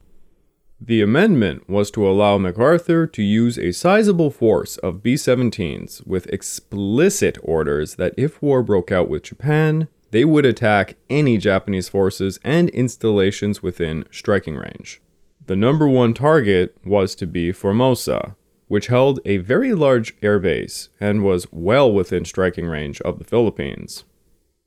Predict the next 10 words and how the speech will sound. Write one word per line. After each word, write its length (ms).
MacArthur 640
was 260
instructed 720
he 240
could 160
make 440
a 200
limited 960
defense 560
of 400